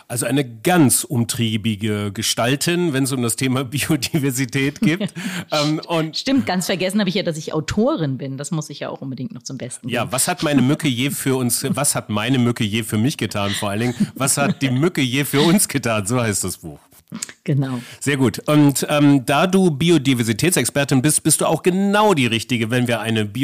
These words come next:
Speaker 1: Biodiversitätswoche haben. Und so begleitest du uns die ganze Woche. Wie gesagt,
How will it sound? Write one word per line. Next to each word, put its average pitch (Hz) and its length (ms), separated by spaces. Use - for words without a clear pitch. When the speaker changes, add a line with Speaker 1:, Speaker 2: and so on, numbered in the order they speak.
Speaker 1:
Biodiversitätswoche 120 920
haben. 98 360
Und 135 440
so 135 180
begleitest 127 560
du 170 60
uns 151 140
die 151 100
ganze 147 320
Woche. 151 260
Wie 131 40
gesagt, 117 240